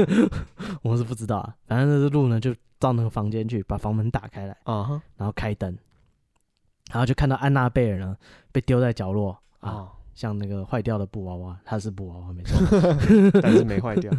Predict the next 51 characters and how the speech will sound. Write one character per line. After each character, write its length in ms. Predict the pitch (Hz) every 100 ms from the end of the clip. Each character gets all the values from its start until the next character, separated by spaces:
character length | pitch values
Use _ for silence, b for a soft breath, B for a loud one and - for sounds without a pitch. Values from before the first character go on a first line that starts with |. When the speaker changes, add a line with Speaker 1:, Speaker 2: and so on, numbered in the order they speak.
| 151
Speaker 1:
<laughs> 240 | 180 180 135
嗯， 260 | 135 110
他 140 | 120 139
说 140 | 139
他 60 | 131
瘫 220 | - 156
倒 180 | 139 113
在 100 | 123
地 180 | 123 117
上。 180 | 107 90 -
Speaker 2:
嗯。 200 | 135 117 90 -
Speaker 1:
房 160 | 165
间 120 | 170 180
里 100 | 143
没 140 | 147
有 100 | 156
任 160 | 135 139
何 80 | 113
人。 260 | 101 98 - - -
Speaker 2:
哦， 840 | 123 117 143 160 160 156 143 127 120
所 100 | 131
以 40 |
刚 140 | 120 180
刚 40 |
的 80 | 180
声 160 | - 156
音 80 |
就 80 | 151
是 80 | 147
安 80 | 139
娜 100 | 139
贝 220 | 135 123
尔。 60 | 98
Speaker 1:
对。 60 | - -
他 120 | 139
不 100 | 139
知 120 | 139
道， 200 | 127 104
他 120 | 120
说 120 | 123 123
他 140 | 120 117 110
赶 100 | -
快 100 | 107
去 60 | 110
看， 180 | 117 98 -
安 100 | 117
娜 120 | 113
贝 200 | 113 98
尔 100 | - -
就 120 | 101
是， 200 | 95 98